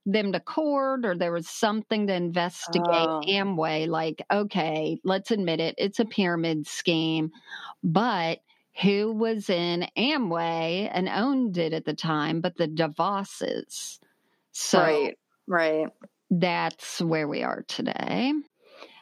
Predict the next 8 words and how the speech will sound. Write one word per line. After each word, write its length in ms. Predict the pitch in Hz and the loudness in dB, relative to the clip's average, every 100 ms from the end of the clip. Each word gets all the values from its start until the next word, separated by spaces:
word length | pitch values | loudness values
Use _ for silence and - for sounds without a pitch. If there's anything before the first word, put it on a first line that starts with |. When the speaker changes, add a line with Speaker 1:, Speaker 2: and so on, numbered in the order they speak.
| - | 0
Speaker 1:
Okay, 560 | 247 269 233 175 160 - | 0 2 0 0 0 0
other 220 | 262 285 | 0 0
one, 400 | 240 185 165 160 | 0 0 0 -2
C 400 | - - 294 285 | -6 -4 0 2
B 280 | 240 247 240 | 0 0 0
Jewelry, 800 | 202 202 170 151 151 151 180 254 339 _ _ _ _ _ _ - | 0 0 -2 -2 -2 -2 0 -2 -4 _ _ _ _ _ _ -2
Compelling 880 | 214 220 156 185 214 254 214 170 | 2 2 0 0 0 0 0 0
Creations, 1400 | 160 - 170 160 202 262 - 147 147 139 196 254 - - | 0 0 0 2 0 -2 -2 -2 -2 0 0 -2 -4 -16